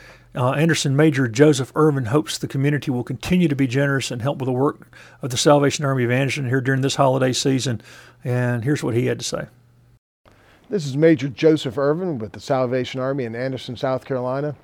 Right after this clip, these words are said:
Speaker 2: I'd like to wish everybody a happy Thanksgiving and a Merry Christmas. The Salvation Army in Anderson County serves our community, and we, uh, help Hope March On by providing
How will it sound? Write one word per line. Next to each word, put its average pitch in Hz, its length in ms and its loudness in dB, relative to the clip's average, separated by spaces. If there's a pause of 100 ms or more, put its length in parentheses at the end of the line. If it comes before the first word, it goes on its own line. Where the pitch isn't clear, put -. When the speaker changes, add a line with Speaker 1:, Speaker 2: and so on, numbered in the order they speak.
(520)
Speaker 2:
I'd 135 120 -6
like 147 180 4
to 151 80 -4
wish 139 260 0
everybody 139 540 2
a 117 80 -4
happy 135 300 -2
Thanksgiving 151 640 -2
and 127 120 -4
a 127 40 -8
Merry 143 340 2
Christmas. - 580 -4 (920)
The 135 60 -6
Salvation 185 460 10
Army 160 260 4
in 135 60 -2
Anderson 139 460 -2
County 123 520 -4
serves 156 540 2
our 147 200 2
community, 131 680 -4 (140)
and 113 340 -10 (360)
we, 139 360 2
uh, 117 120 -6 (100)
help - 260 4
Hope - 440 2
March 151 400 4
On 135 320 2 (760)
by 147 320 6
providing 156 720 6